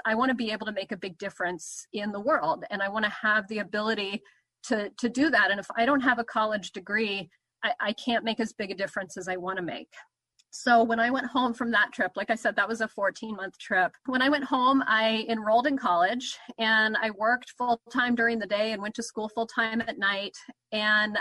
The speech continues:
um, kind of right away thought, um, you know, "I can have an even bigger impact if I go to law school." So I went right from college to law school. And when I got out,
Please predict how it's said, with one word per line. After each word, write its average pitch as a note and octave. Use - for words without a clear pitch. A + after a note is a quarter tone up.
um, G#3
kind A#3+
of G3+
right G#3+
away G#3
thought, A3+
um, A3+
you A#3
know, A#3
"I D4
can D4+
have C4+
an A#3+
even A#3
bigger C4+
impact G3
if -
I A3+
go A3
to G3
law G3+
school." -
So -
I A3+
went A3+
right A#3
from C#4+
college A#3+
to -
law G3
school. F#3
And A3
when A3
I G#3+
got G#3
out, B3+